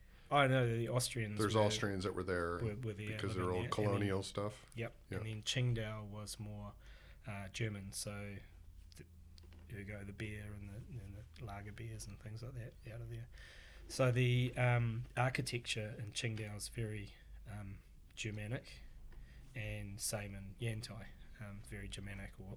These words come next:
Speaker 1: Austrian, um, influenced. And then you go to Shanghai, um, and it's, there's the sort of the Bund, where there's these big sort of Romanesque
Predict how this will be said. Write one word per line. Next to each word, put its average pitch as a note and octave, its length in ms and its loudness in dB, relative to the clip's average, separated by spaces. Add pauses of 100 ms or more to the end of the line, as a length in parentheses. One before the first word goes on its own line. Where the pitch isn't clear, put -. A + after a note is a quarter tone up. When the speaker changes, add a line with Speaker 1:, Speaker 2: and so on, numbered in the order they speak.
(120)
Speaker 1:
Austrian, G#2 480 -8 (760)
um, G2+ 320 -6
influenced. A#2 600 -4 (260)
And A2+ 180 -2
then A2 160 0
you A2 100 -2
go A2+ 160 -2 (140)
to - 180 -6 (180)
Shanghai, A#2+ 640 2 (180)
um, G#2 320 -6 (640)
and G2+ 100 -6
it's, - 520 -6 (260)
there's G#2 220 -6
the G#2+ 160 -8 (180)
sort - 240 -8
of G2+ 80 -8 (600)
the A#2 60 -4
Bund, A2+ 520 0 (240)
where G2+ 180 -8
there's G2 320 -6
these G2 160 -6
big - 240 -6
sort G#2 220 -4
of - 260 -10 (1120)
Romanesque A2+ 680 2